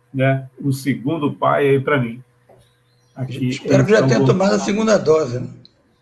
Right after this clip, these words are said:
Speaker 1: Já, não, não, acho que não. Eu acho que não tomou ainda, não. <laughs>
Speaker 2: É um dos um milhão e quinhentos que, que não foram ou ainda
Speaker 1: Isso.
Speaker 2: vai marcar?
Speaker 1: Tomou só a primeira, tomou só a primeira dose. É mais conhecido como Sebastião, o Sebastião é mais conhecido como Tião Barbeiro.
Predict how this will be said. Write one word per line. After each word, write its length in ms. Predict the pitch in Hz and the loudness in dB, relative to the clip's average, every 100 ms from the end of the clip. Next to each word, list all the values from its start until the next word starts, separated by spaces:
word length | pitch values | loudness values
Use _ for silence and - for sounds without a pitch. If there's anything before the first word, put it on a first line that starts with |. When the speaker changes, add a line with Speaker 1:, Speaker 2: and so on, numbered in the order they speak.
| - | -16
Speaker 1:
Já, 560 | 123 139 156 170 196 202 | -4 2 4 6 4 4
não, 280 | 175 147 | 4 4
não, 200 | 143 147 | 2 2
acho 240 | 160 165 - | 2 0 -2
que 100 | 233 | 0
não. 380 | 208 131 - - - | 0 0 -4 -16 -10
Eu 140 | 170 | -4
acho 160 | 143 135 | -4 -4
que 100 | 170 | -6
não 180 | 165 170 | -8 -6
tomou 240 | 170 156 | -6 -2
ainda, 260 | 160 160 156 | -2 0 0
não. 260 | 135 - - 269 | -2 -4 -8 -8
<laughs> 400 | - - - - - _ _ _ | -8 -10 -18 -20 -20 _ _ _
Speaker 2:
É 80 | 170 | 0
um 120 | 202 | 2
dos 200 | 214 180 | 4 4
um 40 | 202 | 4
milhão 320 | 196 185 202 | 6 6 4
e 80 | 196 | 2
quinhentos 380 | 185 175 185 - | 0 0 -2 -4
que, 220 | 170 165 | -6 -6
que 120 | 170 | -6
não 220 | 165 151 | -6 -8
foram 380 | - 220 262 - | -8 -4 -2 0
ou 200 | 123 113 | -2 0
ainda 200 | 143 147 | 2 2
Speaker 1:
Isso. 420 | 147 143 135 147 | 4 2 0 -4
Speaker 2:
vai 160 | 165 170 | -6 -4
marcar? 500 | 160 127 - 120 - _ _ _ _ | -6 -8 -14 -16 -18 _ _ _ _
Speaker 1:
Tomou 360 | 160 147 156 151 | 2 4 4 2
só 260 | 131 151 | 2 2
a 80 | 156 | 2
primeira, 640 | 165 165 143 123 117 113 - | -2 -4 -2 0 -2 -6 -12
tomou 240 | 135 135 127 | -10 -8 -4
só 180 | 139 | -4
a 40 | 131 | -4
primeira 380 | 139 135 135 120 | -2 0 0 -2
dose. 180 | 113 - _ _ _ _ _ _ _ _ | -6 -16 _ _ _ _ _ _ _ _
É 80 | 139 | -4
mais 240 | 143 156 | 0 -2
conhecido 480 | - 165 156 165 170 | -2 -6 -4 -6 -6
como 400 | 180 180 185 185 - | -4 -2 -2 -4 -10
Sebastião, 1000 | - 202 196 196 190 - 180 165 190 170 | -8 -4 -2 0 -2 -2 0 2 0 2
o 300 | 143 147 - | 0 0 -4
Sebastião 480 | 156 156 156 170 180 | -2 -2 0 -2 0
é 20 | |
mais 180 | 185 - | 0 0
conhecido 440 | 160 139 170 - | -6 -8 -10 -6
como 260 | 170 160 151 | -6 -6 -8
Tião 400 | - 143 151 160 | -4 0 0 2
Barbeiro. 680 | 143 107 123 147 135 123 | -2 -2 0 2 2 -2